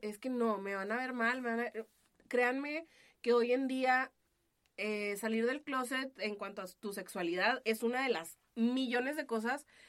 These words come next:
que la gente les puede valer en el buen sentido, me explico, o sea, no eres el primero, no eres el último, tienes, yo creo que, y una de las frases con las que yo comulgo mucho es que llegamos al mundo a ser felices. Entonces, si tu felicidad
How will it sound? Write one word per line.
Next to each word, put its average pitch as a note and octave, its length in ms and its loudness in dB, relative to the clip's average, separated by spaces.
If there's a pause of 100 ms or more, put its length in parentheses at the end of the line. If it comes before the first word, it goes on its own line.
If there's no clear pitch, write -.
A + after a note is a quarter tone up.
(200)
que A#3 140 6
la G3 140 2
gente A#3 500 -2
les G#3+ 260 -2
puede A3 260 -4
valer A3+ 380 -2 (540)
en A3+ 160 4
el G#3+ 100 0
buen G#3 180 -2
sentido, A#3+ 480 0
me G#3+ 100 -4
explico, A3+ 360 -6
o F#3 60 -6
sea, G3+ 140 -4
no A#3 200 4
eres C#4+ 200 0
el D#4 80 -6
primero, A#3 360 0
no C4 100 0
eres C4 160 0
el G#3+ 140 -4
último, C4+ 440 -4 (520)
tienes, C#4 360 2 (140)
yo A#3+ 140 2
creo C4 160 -4
que, D#4+ 220 -4 (120)
y A3 160 0
una A#3 180 2
de C#4 60 2
las C4 160 0
frases A3+ 380 0
con C4+ 100 -4
las B3+ 120 -4
que A3 80 -6
yo G#3 120 -4
comulgo A#3+ 380 2
mucho A#3+ 260 -2
es A#3 60 -10
que C4 100 -2
llegamos A3+ 320 2
al A3+ 120 0
mundo A3+ 260 2
a A#3+ 40 -2
ser A#3 180 -2
felices. G3+ 520 -4
Entonces, G#3+ 480 -4 (240)
si D4 180 2
tu B3+ 120 -4
felicidad B3+ 680 4